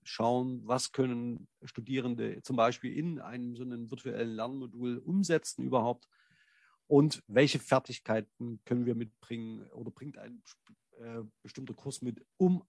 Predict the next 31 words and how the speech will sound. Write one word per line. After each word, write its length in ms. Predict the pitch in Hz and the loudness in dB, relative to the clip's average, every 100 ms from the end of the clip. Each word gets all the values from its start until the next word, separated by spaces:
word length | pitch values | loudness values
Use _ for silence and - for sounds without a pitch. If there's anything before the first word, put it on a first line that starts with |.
| _ | _
je 300 | 120 139 165 | 0 2 4
an 140 | 135 | 2
einer 300 | 135 123 147 | 2 4 4
Stelle 300 | - 123 123 | 4 0 0
hier 280 | 117 113 127 | -2 0 -2
in 200 | 123 120 | -2 -6
diesem 260 | 120 110 117 | -4 -4 -2
Modul 540 | 113 110 117 113 110 - | -2 -2 0 0 0 -6
zu 160 | 117 | -12
arbeiten 640 | 117 117 - 107 104 107 | -10 -14 -8 -8 -6 -10
und 300 | - 123 131 | -8 -6 -4
das 100 | 127 | -4
Gesamtprojekt 800 | - 110 123 151 - 120 113 104 | -4 0 0 -2 -2 0 0 -4
voranzutreiben. 640 | - 104 113 - - - _ _ _ _ _ _ _ _ _ _ _ _ _ _ _ - | -6 -2 -2 -4 -14 -18 _ _ _ _ _ _ _ _ _ _ _ _ _ _ _ 6
Das, 160 | 180 | 8
was 140 | 185 - | 8 6
dann 240 | 160 196 | 6 6
passiert, 640 | 208 196 190 202 214 - _ _ _ _ | 4 4 6 6 6 2 _ _ _ _
das 300 | 139 143 - | 4 4 4
zeige 260 | 147 147 | 4 4
ich 140 | 147 - | 2 -4
Ihnen 240 | 147 139 | -2 0
jetzt 180 | 139 139 | 0 0
hier 380 | - 160 160 123 | 2 4 6 4
in 140 | 127 | 0
einem, 580 | 98 120 123 123 123 123 | 0 2 2 2 0 0
äh, 800 | 120 120 120 117 120 - - - - | 0 2 4 4 4 0 -4 -6 0
gif, 300 | 185 185 - | 0 0 -2
das 160 | 135 117 | -2 0
schlecht 340 | 135 123 - | 2 2 2
auflöst, 920 | 123 143 160 - 165 165 170 - - | 2 2 2 2 4 4 0 -6 -12